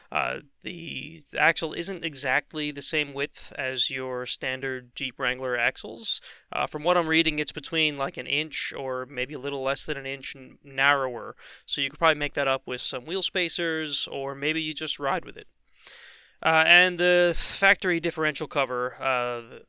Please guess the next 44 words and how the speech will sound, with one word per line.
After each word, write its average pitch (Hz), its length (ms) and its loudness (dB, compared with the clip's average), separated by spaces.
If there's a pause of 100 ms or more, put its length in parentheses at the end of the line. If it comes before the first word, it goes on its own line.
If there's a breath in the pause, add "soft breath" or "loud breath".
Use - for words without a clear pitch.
(100)
I've 147 160 0
heard 160 180 2
a 151 40 -2
comparison 147 680 0
that 131 120 -2
it's - 360 -2
made 139 160 -2
out 131 140 -8
of 120 140 -12
tinfoil. - 580 -8 (320 loud breath)
So 127 340 2
you'd 131 360 -8
probably 147 440 0
wanna 135 300 -2 (100)
upgrade 139 360 0
that 127 220 0
to 139 60 -12
something 131 300 -4
a - 20 -6
little 127 160 -4
beefier, 131 400 -4
which 156 140 -6
is 175 80 -8
probably 190 300 -2
something 147 280 -6
you 160 80 -14
were 123 120 -14
gonna 120 160 -12
do 120 180 -14
anyway. 113 400 -16 (760 loud breath)
Uh, 156 220 6
it - 100 -2
weighs 208 220 4
about 180 220 4
two 165 160 -2
hundred 143 220 -4
pounds. 123 640 -4
Uh, 131 240 -2
the 127 100 -8
s-, - 340 0
aftermarket 180 520 2
support 202 480 -2
is 175 300 -8
decent. 165 360 -6